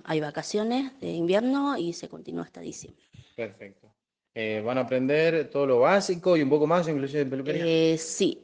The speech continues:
Speaker 1: ahora incorporé un
Speaker 2: Ujú.
Speaker 1: poquito más porque, bueno, el año pasado probando en esta zona,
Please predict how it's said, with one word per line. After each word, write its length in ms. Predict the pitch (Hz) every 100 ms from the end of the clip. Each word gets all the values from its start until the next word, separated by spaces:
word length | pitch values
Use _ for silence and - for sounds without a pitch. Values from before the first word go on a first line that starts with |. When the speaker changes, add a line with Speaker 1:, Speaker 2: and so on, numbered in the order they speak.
| -
Speaker 1:
ahora 320 | 165 160 170
incorporé 460 | 190 180 165 170 165
un 60 | 170
Speaker 2:
Ujú. 60 |
Speaker 1:
poquito 380 | 160 143 165 165
más 540 | 165 170 220 - - _
porque, 480 | - - 151 147 156
bueno, 240 | 151 151
el 140 | 156 156
año 240 | 156 165
pasado 500 | 165 165 - 165 165
probando 380 | 165 165 160 165
en 60 | 160
esta 220 | 165 165
zona, 540 | - 165 180 220 226